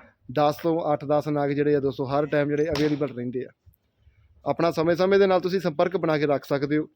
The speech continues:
ਪਸ਼ੂ ਜਿਹੜਾ ਵੀ ਪਸੰਦ ਆਉਂਦਾ, ਸਾਈ ਬਿਆਨਾ ਕਰਕੇ, ਆਪਣੀ ਤਸੱਲੀ ਦੇ ਨਾਲ ਘਰੇ ਨਰਕ ਪਰਖ ਕਰਕੇ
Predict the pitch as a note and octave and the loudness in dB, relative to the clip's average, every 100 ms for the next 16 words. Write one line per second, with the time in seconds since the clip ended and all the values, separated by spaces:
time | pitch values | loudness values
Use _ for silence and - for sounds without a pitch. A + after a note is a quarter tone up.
0 | _ - - - D#3 D#3 E3+ E3+ A#3 A#3+ | _ -20 -20 -6 -4 -2 0 4 4 4
1 | G3+ E3+ E3 E3 D#3+ E3 - _ _ _ | 0 0 2 2 2 0 -4 _ _ _
2 | - D3 D#3+ E3+ E3+ E3+ D#3 C#3+ E3 D#3+ | -2 2 4 4 4 2 2 0 0 0
3 | D#3 D#3+ C#3+ C#3 C#3+ D3 D3+ D3 C#3+ D3+ | 0 -2 -2 0 2 2 2 2 2 2
4 | C#3 C3+ B2+ - C#3 C#3 C#3+ C3+ - D3 | 2 0 -4 -4 -4 -2 -2 -2 0 -2